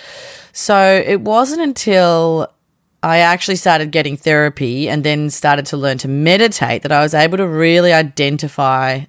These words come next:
the thinking and the thought patterns more. And that was really life-changing. So it, for you, it might be showing up as a weight thing,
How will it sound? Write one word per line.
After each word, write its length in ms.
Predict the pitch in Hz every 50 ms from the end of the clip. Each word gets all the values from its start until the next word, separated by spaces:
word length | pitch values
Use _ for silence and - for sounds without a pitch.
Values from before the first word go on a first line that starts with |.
| _ _
the 180 | - 143 143 147
thinking 540 | 143 - 147 131 135 - 131 131 131 131 -
and 140 | - 143 139
the 60 | 131
thought 260 | - - 139 131 -
patterns 380 | - 143 123 90 123 135 120 123
more. 360 | 127 117 123 160 208 320 359 - _ _ _ _ - - - - - - _ _ _ -
And 140 | 170 175
that 180 | 180 185 175 -
was 200 | 170 175 - 165
really 280 | 160 165 160 147 147 143
life-changing. 800 | 131 123 127 135 - - - 135 131 135 131 135 113 90 85 - - - - - - - - - - - - - -
So 500 | - - 240 226 220 220 220 226 233 - - _ _ _ _ _
it, 240 | - 262 - - -
for 100 | - 302
you, 260 | 302 277 311 359 359 349
it 40 | 302
might 220 | 262 240 226 226
be 80 | - 202
showing 400 | 180 - 202 180 170 165 165 156
up 180 | 147 147 -
as 200 | 151 135 131 135
a 60 | 131 120
weight 460 | 127 143 151 160 175 196 190 - -
thing, 800 | - - 208 202 202 196 190 190 190 190 196 196 196 196 190